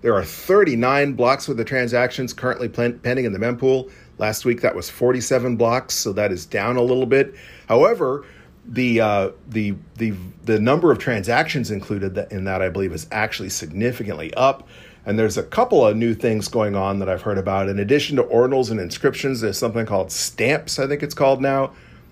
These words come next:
that are, uh, basically taking advantage of what was activated when we added Taproot to the Bitcoin Core protocol. Uh, and people are minting S coins, altcoins on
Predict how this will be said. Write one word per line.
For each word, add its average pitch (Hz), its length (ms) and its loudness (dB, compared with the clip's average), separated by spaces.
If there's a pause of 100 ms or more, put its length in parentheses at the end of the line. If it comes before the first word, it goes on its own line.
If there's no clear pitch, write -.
(120)
that 107 180 -2
are, 92 200 0
uh, 78 220 -4
basically 110 440 0
taking 104 360 -2
advantage 101 500 -2
of 90 240 -4 (300)
what 101 160 0
was 101 200 -4
activated 101 600 -2
when 95 140 -4
we 90 120 -4
added 90 360 -4
Taproot 110 500 -2
to 101 60 -12
the 104 80 -6
Bitcoin 104 380 -4
Core 101 200 0
protocol. 107 580 0 (580)
Uh, 80 240 -6
and 85 240 -8
people 113 260 0
are 98 80 2
minting 101 640 -2 (680)
S 139 240 2
coins, 135 460 0
altcoins 131 680 0
on 104 320 -4